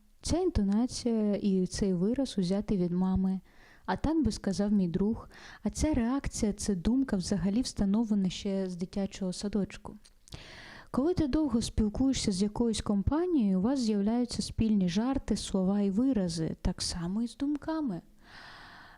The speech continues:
Ми просто переймаємо, встановлюємо в мозок, як у комп'ютер, паттерн різних думок і реакцій,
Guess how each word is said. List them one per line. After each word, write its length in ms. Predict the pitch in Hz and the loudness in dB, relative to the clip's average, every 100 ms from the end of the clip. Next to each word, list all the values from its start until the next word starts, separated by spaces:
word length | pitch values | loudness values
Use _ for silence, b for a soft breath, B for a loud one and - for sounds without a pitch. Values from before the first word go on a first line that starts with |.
| - | 0
Ми 220 | 226 277 | 2 2
просто 540 | - 277 311 - 233 | 2 0 0 0 -2
переймаємо, 960 | - 220 220 214 208 233 277 247 196 175 | 0 0 2 2 4 4 2 2 2 -2
встановлюємо 880 | - - 208 220 247 233 208 196 | -2 0 2 2 2 2 2 2
в 100 | 185 | 2
мозок, 580 | 196 208 262 226 190 - | 4 4 4 2 0 0
як 220 | 196 190 | -2 0
у 40 | 196 | 0
комп'ютер, 640 | - 190 - 247 - 208 | 0 2 2 2 2 -2
паттерн 640 | - - 240 - 226 214 - | 0 0 0 0 0 0 2
різних 540 | 208 226 240 214 190 | 2 4 2 2 2
думок 480 | 175 190 202 233 - | 2 2 2 2 0
і 60 | 190 | 0
реакцій, 760 | 190 226 208 - - 175 170 | 2 0 0 -2 -4 -6 -6